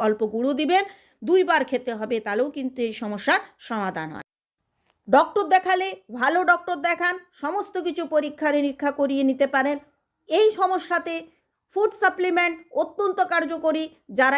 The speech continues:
এই দুটোই ব্যবহার করতে চাচ্ছেন না, তারা অবশ্যই ঘরোয়া কিছু জিনিস,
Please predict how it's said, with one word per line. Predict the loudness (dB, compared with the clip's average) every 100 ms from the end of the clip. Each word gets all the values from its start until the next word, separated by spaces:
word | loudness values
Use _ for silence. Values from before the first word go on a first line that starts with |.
| 0
এই | -2
দুটোই | -2 -2 2
ব্যবহার | 2 2 0
করতে | 0 -6 -6 -6
চাচ্ছেন | -6 -6 -6 -2
না, | -4 -4 _
তারা | -4 0 0 2 0
অবশ্যই | 0 -2 -2 -2 -6 -14 -2
ঘরোয়া | 0 4 2 2
কিছু | -4 -6 -4
জিনিস, | -4 -4